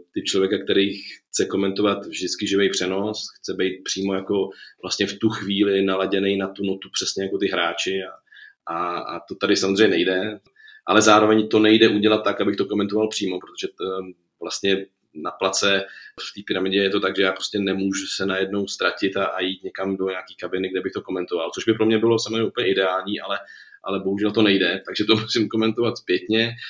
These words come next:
Je to tak, že vždycky jsme s Novou dopředu domluveni, kdyby ten záznam měl běžet a do,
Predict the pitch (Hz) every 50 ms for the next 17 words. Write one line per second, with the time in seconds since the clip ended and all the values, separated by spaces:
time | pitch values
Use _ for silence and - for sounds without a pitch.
0 | - - - - _ _ _ - 87 87 85 107 107 104 110 107 110 113 110 101
1 | - - - - - 101 - - - 104 - 113 110 104 104 - - 101 98 95
2 | 98 107 107 107 104 98 95 98 - 98 101 107 101 98 92 95 95 95 101 101
3 | 104 101 101 98 - 104 104 104 107 107 107 107 101 101 101 104 104 - 104 104
4 | 104 104 110 104 104 - 87 - 90 92 98 104 - _ _ _ _ _ _ _
5 | _ _ _ _ _ _ _ _ _ _ _ _ _ - 82 85 87 85 85 82
6 | 85 85 82 90